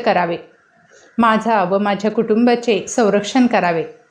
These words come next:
ही प्रार्थना करून स्वामींसमोर नतमस्तक व्हायचं आहे. हे सर्व झाल्यानंतर आपल्याला घरच्या घरी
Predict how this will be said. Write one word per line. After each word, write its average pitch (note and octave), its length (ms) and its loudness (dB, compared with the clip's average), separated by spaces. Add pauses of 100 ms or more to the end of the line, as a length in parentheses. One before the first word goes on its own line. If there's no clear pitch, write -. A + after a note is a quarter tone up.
(440)
ही C#4 40 4
प्रार्थना A#3+ 480 0
करून A#3 380 -2
स्वामींसमोर G3+ 640 0
नतमस्तक A3+ 680 2
व्हायचं G3+ 320 0
आहे. F3+ 240 -2 (1120)
हे C4+ 100 4
सर्व C4+ 340 2
झाल्यानंतर G#3+ 760 0
आपल्याला F#3+ 500 0 (220)
घरच्या A#3+ 400 2
घरी A3+ 260 0